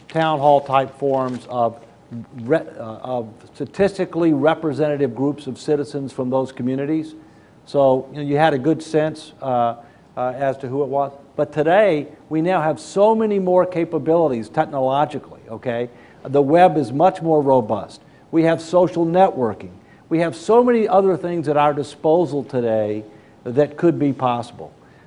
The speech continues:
Uh, let me tell you something else that's being talked about now, and I don't know whether or not this will become a reality or not,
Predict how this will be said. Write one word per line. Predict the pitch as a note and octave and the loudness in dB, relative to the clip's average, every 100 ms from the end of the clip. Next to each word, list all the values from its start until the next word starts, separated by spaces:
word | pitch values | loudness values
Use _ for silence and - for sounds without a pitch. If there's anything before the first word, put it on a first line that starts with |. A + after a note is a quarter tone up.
| - | -8
Uh, | B2+ B2 A#2+ A#2 - - - _ _ _ - | 0 2 4 2 -2 -18 -20 _ _ _ -10
let | F3 | -4
me | G3+ | -2
tell | - F3 | 2 2
you | D#3+ | 2
something | E3+ D#3 D3 C3+ | 2 0 2 4
else | C#3+ C#3 | 6 4
that's | - A2+ | -2 -8
being | - C3+ A#2 | -2 -2 0
talked | C3+ B2+ - | 0 0 0
about | A2 A2 A2 | -4 -4 -6
now, | A2 A2 A2 | -8 -6 -4
and | B2 | 2
I | C#3+ | 2
don't | C3+ | 2
know | C3 B2+ | 2 2
whether | B2+ B2 | 2 2
or | A#2+ | 0
not | A#2+ A#2 | 0 -2
this | B2+ - | -6 -6
will | A2+ | -6
become | A2+ B2+ A#2+ | -6 -4 -4
a | |
reality | A2 G#2+ A2 A#2 A#2+ A#2 | -2 -2 0 2 2 0
or | A#2 | -2
not, | A2+ A2+ A2+ | -2 -2 -4